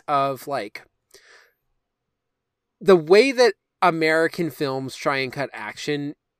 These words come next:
like, I don't think is very good. Um, and it, you especially notice it with a lot of Jackie Chan films,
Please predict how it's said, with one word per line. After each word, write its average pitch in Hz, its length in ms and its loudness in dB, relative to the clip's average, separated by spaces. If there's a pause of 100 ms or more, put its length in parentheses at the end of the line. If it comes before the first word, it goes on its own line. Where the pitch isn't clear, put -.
(680)
like, 156 340 0
I 151 120 -2
don't 151 320 0
think 135 180 -6
is 120 120 -8
very 101 260 -10
good. - 340 -20 (460)
Um, 131 520 -4
and 165 140 2
it, 170 140 -2 (100)
you 180 220 4
especially 190 500 0
notice 123 380 -2
it 120 200 0
with 120 360 -6
a 139 40 -6
lot 123 200 0
of 113 80 -10
Jackie 120 300 -2
Chan 170 300 -4
films, 123 520 -8